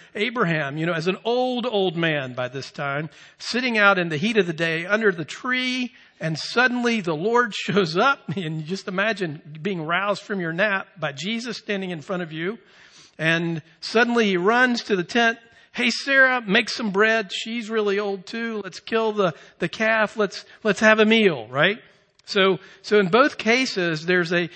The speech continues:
a sense of delight, a sense of excitement, a sense of joy that the Lord has come to visit, and it gives an opportunity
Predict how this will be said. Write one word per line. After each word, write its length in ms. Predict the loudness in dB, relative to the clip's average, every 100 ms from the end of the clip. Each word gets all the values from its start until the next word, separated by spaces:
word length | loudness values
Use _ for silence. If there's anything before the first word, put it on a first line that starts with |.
| -6
a 80 | -2
sense 300 | 0 0 0
of 100 | -2
delight, 500 | -2 0 4 4 2
a 120 | -4 -6
sense 300 | -4 -4 -4
of 80 |
excitement, 680 | -6 -6 2 2 2 -2 -2
a 60 | -4
sense 300 | -4 -6 -6
of 140 | -8
joy 720 | -8 -2 0 2 2 2 0 -4 -20 -8 -4
that 120 | -2
the 60 |
Lord 320 | 0 4 6 6
has 120 | 4
come 220 | 2 2
to 60 | 2
visit, 420 | -2 -2 -2 -2
and 140 | -2
it 80 | -2
gives 240 | -2 -2 -2
an 160 | 0
opportunity 880 | 2 2 -2 -2 -2 0 2 0 -2